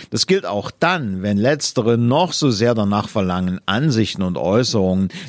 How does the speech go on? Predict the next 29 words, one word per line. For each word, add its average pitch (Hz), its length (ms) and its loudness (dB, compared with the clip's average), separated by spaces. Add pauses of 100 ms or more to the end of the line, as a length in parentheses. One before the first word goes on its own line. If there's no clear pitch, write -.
die 95 80 0
ich 92 100 -2
nicht 101 260 -2
teile, 78 380 -2 (120)
zu - 140 -8
verbieten. - 720 -8 (800)
Genau 156 240 2
das 135 340 -2
ist - 180 -2
jedoch 135 220 2
ein 123 200 -6
Teil 98 280 0
der 92 100 -2
deutschen 90 360 -2
Krankheit. - 640 -8
Zu 233 260 2
wenige 170 360 0
erkennen 123 440 -2
und 127 120 -4
verteidigen 113 640 0
den 123 300 0
Wert 160 440 0
dieses 98 280 -4
Prinzips, - 800 -2 (260)
erkennen 196 500 -2
und 110 160 -2
verteidigen 127 540 0
die 87 80 -4
Freiheit, 117 580 0